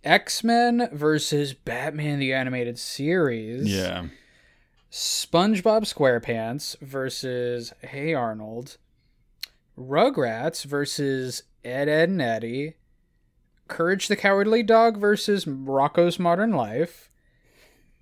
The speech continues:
Speaker 1: Animaniacs versus Simpsons.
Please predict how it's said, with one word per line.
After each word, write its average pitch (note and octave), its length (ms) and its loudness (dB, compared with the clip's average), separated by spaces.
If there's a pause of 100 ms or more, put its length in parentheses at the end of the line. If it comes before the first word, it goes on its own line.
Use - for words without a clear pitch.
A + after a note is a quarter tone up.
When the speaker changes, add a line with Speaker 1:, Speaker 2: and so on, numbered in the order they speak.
(180)
Speaker 1:
Animaniacs C#3+ 1160 2
versus D3 440 -4
Simpsons. C#3 1080 0